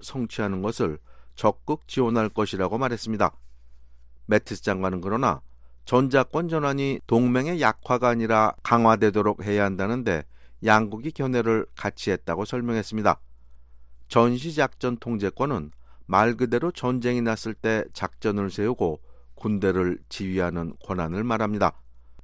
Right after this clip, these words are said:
연합군 체제를 운영하고 있는 한국과 미국은 유사시 전시작전 통제권을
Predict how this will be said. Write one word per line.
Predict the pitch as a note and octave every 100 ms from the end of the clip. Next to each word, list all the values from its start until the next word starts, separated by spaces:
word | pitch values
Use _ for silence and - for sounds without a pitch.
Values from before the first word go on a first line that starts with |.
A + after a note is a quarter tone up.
| -
연합군 | A2+ C3 B2+ - E3
체제를 | - C3 C#3 C3+
운영하고 | A#2 B2 A#2+ A2 A2+
있는 | A2+ A2+ -
한국과 | - G#2+ G#2 F#2 - F#2+
미국은 | F#2 F2 B2 A#2+ D#2 D2 - - - -
유사시 | A#2 A#2 B2 - F3+
전시작전 | - C3 B2+ B2 A#2 A#2 - A#2 A2+
통제권을 | A#2 G#2+ F#2+ - C3+ A2